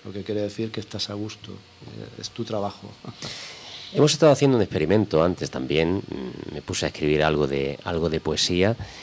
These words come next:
Speaker 2: y me gustaría que, eh, interpretaseis a través, porque, mm, nuestro querido, eh,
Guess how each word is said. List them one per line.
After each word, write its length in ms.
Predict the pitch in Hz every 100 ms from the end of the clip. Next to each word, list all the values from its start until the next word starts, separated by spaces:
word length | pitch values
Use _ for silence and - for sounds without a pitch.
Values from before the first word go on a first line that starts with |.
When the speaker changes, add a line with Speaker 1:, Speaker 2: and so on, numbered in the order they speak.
| - -
Speaker 2:
y 60 | 87
me 100 | 82
gustaría 440 | 76 - 82 123
que, 280 | 143 139 127 -
eh, 240 | 92 87 -
interpretaseis 920 | 85 80 78 78 76 95 - 65 -
a 80 | 71
través, 260 | 76 87
porque, 500 | - 76 - 76 76 -
mm, 280 | 82 78
nuestro 220 | 80 - -
querido, 520 | 80 87 90 85 -
eh, 300 | 92 76 76